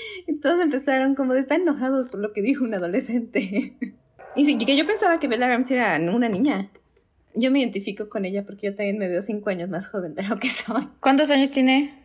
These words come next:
Speaker 1: Diecinueve.
Speaker 2: <gasps> ¿Tiene la edad de mi hermana?
Speaker 1: Ujú.
Speaker 2: Ya está grande entonces.
Speaker 1: Sí, o sea,
Speaker 2: Ya
Speaker 1: no
Speaker 2: piensa.
Speaker 1: se ve de, <laughs> ya piensa.
Speaker 2: Porque me
Speaker 1: No se
Speaker 2: acuerdo
Speaker 1: ve de
Speaker 2: cuando la vi en Game of
Speaker 1: catorce
Speaker 2: Thrones era una
Speaker 1: cuando la vi.
Speaker 2: niña.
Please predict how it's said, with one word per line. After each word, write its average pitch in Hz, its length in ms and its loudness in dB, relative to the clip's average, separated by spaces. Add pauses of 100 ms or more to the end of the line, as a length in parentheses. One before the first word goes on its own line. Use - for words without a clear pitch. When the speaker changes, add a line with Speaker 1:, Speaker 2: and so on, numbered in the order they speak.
(680)
Speaker 1:
Diecinueve. 311 800 2 (280)
Speaker 2:
<gasps> 294 960 -4
¿Tiene 262 300 2
la 220 80 2
edad 208 200 2
de 240 120 2
mi 220 100 2
hermana? 202 600 0 (180)
Speaker 1:
Ujú. 262 560 0 (140)
Speaker 2:
Ya 233 80 2
está 294 200 4
grande 277 360 4
entonces. 269 680 2 (1000)
Speaker 1:
Sí, 285 240 2
o 269 100 2
sea, 240 180 -4
Speaker 2:
Ya 233 140 4
Speaker 1:
no 254 120 2
Speaker 2:
piensa. 233 260 4
Speaker 1:
se 220 60 0
ve 214 380 0 (100)
de, - 100 -16 (720)
<laughs> - 60 -
ya 233 200 -4
piensa. 196 580 -4 (1300)
Speaker 2:
Porque 269 220 4
me 311 80 6
Speaker 1:
No 311 40 4
se - 20 -
Speaker 2:
acuerdo 311 100 4
Speaker 1:
ve 339 80 6
de 494 60 4
Speaker 2:
cuando 277 180 6
la 220 140 6
vi 220 100 6
en 233 100 4
Game 254 180 6
of 254 80 2
Speaker 1:
catorce 240 60 2
Speaker 2:
Thrones 214 220 4
era 220 140 4
una 202 120 2
Speaker 1:
cuando 190 120 0
la - 60 0
vi. - 60 -2
Speaker 2:
niña. - 240 -4